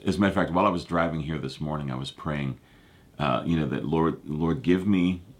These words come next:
insight, give me prophetic words, but especially, Lord, give me words of knowledge and, uh, and ultimately words of wisdom, so that the words that I speak would actually be divine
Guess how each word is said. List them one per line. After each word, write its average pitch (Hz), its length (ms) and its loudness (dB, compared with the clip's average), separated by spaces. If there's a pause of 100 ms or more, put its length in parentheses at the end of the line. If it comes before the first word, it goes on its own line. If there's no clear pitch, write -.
insight, 90 640 2
give 92 160 2
me 92 100 2
prophetic 87 480 -4
words, 76 420 0 (380)
but - 80 -4
especially, 90 440 2
Lord, 76 240 0
give 90 120 2
me 87 80 4
words 82 300 0
of 71 140 -4
knowledge 78 580 -2
and, 85 400 -2 (560)
uh, 76 180 -4
and 73 180 -2
ultimately 78 520 -2
words 73 340 -2
of 57 180 -8
wisdom, - 460 -8 (560)
so 95 260 2
that 87 220 2
the 87 80 2
words 98 340 4
that 87 120 2
I 78 80 0
speak - 380 2
would 73 100 -2
actually 78 440 -2
be 73 180 -2
divine 67 640 -2